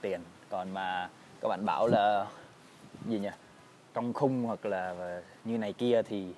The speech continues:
tùy, tùy cái lúc bạn ngã thôi. Còn đây là cái sườn nè các bạn nè. Đó, nó vẫn còn rất là mới. Thì mình mua xe, à,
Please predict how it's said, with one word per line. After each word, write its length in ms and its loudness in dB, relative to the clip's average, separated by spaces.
tùy, 340 2
tùy 240 -2
cái 100 -2
lúc 120 -2
bạn 220 -4
ngã 260 -4
thôi. 100 -8
Còn 140 -4
đây 140 6
là 520 -2
cái 80 -4
sườn 400 0
nè 140 -4
các 60 -4
bạn 180 -4
nè. 80 -8
Đó, 240 -4
nó 80 -2
vẫn 200 0
còn 120 0
rất 60 0
là 120 0
mới. 340 4
Thì 240 4
mình 220 2
mua 140 2
xe, 500 -2
à, 400 -2